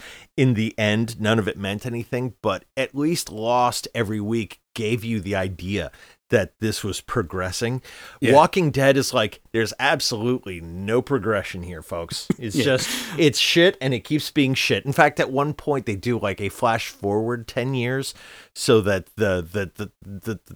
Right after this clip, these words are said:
Speaker 1: the, the Rick Grimes baby can be a ten-year-old. And I was like,
Speaker 2: <laughs>
Speaker 1: "So that's ten years of absolutely nothing of consequence happening, and
Speaker 2: Yeah.
Speaker 1: now we're back to absolutely nothing of consequence happen-, fuck this show."
Speaker 2: Yeah.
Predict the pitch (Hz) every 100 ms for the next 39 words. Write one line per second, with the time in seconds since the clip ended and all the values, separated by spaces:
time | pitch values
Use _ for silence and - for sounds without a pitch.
0 | - 107 92 90 85 98 90 107 - 87
1 | 95 104 107 110 95 - 104 107 117 113
2 | - 92 80 90 87 - 98 110 120 123
3 | - - - - - 151 143 147 117 113
4 | 147 147 127 143 147 - - 151 147 165
5 | 165 175 180 185 - 113 110 92 - 127
6 | - 135 139 117 98 90 98 104 110 131
7 | 120 - 110 110 135 143 135 139 135 135
8 | 147 143 104 90 98 95 90 80 - 92
9 | 104 - 90 78 - 101 - 113 107 87
10 | 82 78 80 82 92 - 104 92 - 87
11 | 90 - 120 113 117 - - 214 202 -
12 | 123 101 - 71 - - _ _ - 95